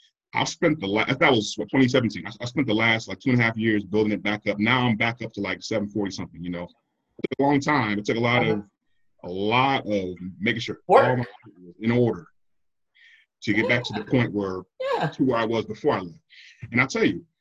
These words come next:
Speaker 1: even as far as, like, salary goes, this twenty nineteen was by far my best year ever. Now, when I fir-,
Speaker 2: Mm.
Speaker 1: when I first started moving around, like, twenty, twenty seventeen, twenty eighteen, those were not good years. I was, it was not,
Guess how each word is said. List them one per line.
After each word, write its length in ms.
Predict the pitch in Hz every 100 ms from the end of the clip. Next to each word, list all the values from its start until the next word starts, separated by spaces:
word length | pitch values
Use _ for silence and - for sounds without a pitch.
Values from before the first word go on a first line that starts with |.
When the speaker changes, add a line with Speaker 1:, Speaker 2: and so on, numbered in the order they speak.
| _ _ _
Speaker 1:
even 320 | 180 175 151
as 120 | 139 123
far 240 | 147 113
as, 100 | 101
like, 140 | 98 -
salary 360 | 143 165 131
goes, 340 | 101 92 87 - _ _ _ _ _ _ _ _ _ _ _ -
this 540 | 110 143 202 - - _ _ -
twenty 140 | 196
nineteen 640 | 170 156 165 160 151 156 - _ - _ _ _ _ _ _ _
was 680 | 104 110 104 98 92 - - _ _
by 160 | 107 123
far 600 | - 131 113 101 95 92 _
my 140 | 95
best 320 | 92 110 107 -
year 160 | 104
ever. 260 | 95 87 117 _ _
Now, 420 | 107 98 87 82 _ _ _ _ - _ _ _ - _
when 120 | 113 131
I 40 |
fir-, 180 | 196 139
Speaker 2:
Mm. 120 | -
Speaker 1:
when 100 | 123
I 40 |
first 140 | 131 160
started 180 | 110 104
moving 200 | 120 101
around, 360 | 131 170 95 90 _
like, 160 | 107 104 -
twenty, 180 | 151 143 - - -
twenty 140 | 143
seventeen, 320 | 143 143 135
twenty 160 | 139 135
eighteen, 280 | 139 143 135
those 160 | 139
were 60 | 123
not 220 | 117 110
good 120 | 104
years. 280 | 95 90 - 101
I 100 | 107
was, 200 | 98 107
it 40 |
was 120 | 104
not, 180 | 107 98